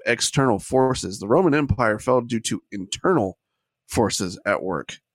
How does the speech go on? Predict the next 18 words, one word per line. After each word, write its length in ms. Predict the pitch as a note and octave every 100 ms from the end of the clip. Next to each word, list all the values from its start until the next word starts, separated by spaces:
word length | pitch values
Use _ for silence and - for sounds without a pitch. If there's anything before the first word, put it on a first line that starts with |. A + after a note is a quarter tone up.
| _ _ _ _ _ _ _ _ -
Um, 400 | G#2+ G2+ F#2+ F2+ _
and, 540 | B2 B2 A#2+ A#2+ A#2+
and 360 | B2 B2 A#2 - - _ -
there 420 | C3+ C3+ C#3 -
are 200 | B2+ B2
a 140 | C3
lot 320 | A#2+ A#2+ C3+ -
of 160 | B2 A2+
similarities 960 | - C3+ C#3 B2 B2 B2+ A#2+ - A#2
between 480 | B2 G#2 - A2 G2+
that 340 | G2+ A2+ - - -
and 200 | E2 E2+ _
us. 420 | A#2+ F#3+ - - - _ _ _ _ _ _ _ _ _ _ _ _ -
Um, 640 | G#2 G2+ G2+ G2+ G2+ G2 _ -
there 400 | A#2 A#2+ A#2+ -
are, 640 | A2+ A2 A2 G#2+ G#2+ G2 - _ _ _ _ _ _ _ G#2
I 60 |
mean, 420 | A2 G#2+ G#2 G2+